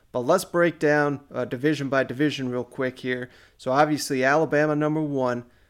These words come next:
L S U number two, Texas A and M number three, Auburn number four, Mississippi State number five, Arkansas,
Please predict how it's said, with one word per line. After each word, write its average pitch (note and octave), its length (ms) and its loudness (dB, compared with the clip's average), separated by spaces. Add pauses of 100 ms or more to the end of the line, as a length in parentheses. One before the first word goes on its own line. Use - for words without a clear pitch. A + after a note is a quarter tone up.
(340)
L D3+ 240 4
S D#3+ 240 0
U D3+ 140 2
number D3+ 300 -2
two, A#2+ 440 -6 (600)
Texas D#3 480 0
A D3 140 4
and D3 100 2
M D3 160 2
number D3 220 0
three, A#2+ 500 -4 (460)
Auburn D#3 380 6
number D3+ 240 0
four, A#2+ 580 0 (240)
Mississippi D3+ 580 0
State D3 400 0
number D3+ 240 0
five, C3+ 500 2 (440)
Arkansas, C#3 800 2